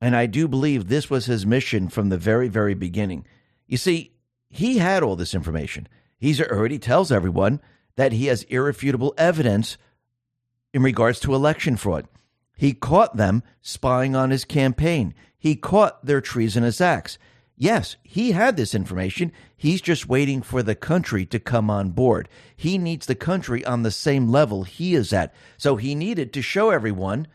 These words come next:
a little bit at a time and actually break this down, show the people the truth,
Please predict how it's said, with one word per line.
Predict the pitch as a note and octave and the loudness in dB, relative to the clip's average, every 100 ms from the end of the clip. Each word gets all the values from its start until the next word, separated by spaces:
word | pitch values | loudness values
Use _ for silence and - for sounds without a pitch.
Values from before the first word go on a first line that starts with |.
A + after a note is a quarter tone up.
| _ _ _ _ - | _ _ _ _ -8
a | A2+ | -4
little | A2+ E3+ G#3+ | -2 0 0
bit | F3 D#3+ | 0 2
at | C#3+ | 0
a | B2 | 0
time | D#3+ F#3 D#3+ A2+ C#3 _ - | 0 2 4 2 0 _ -2
and | C3 C3 - _ - | 0 0 -6 _ -2
actually | D3 - D3+ B2+ | -2 -2 -2 0
break | F2+ G#2+ F#3 - | 2 2 2 0
this | D#3 - | -4 0
down, | B2+ A#2+ B2 | 2 4 2
show | A#2+ - E3+ | -4 0 2
the | G3 | 2
people | D#3+ D#3+ | -2 -4
the | A#2 | -4
truth, | A2+ A2+ G#2 A#2+ | -4 -2 0 -2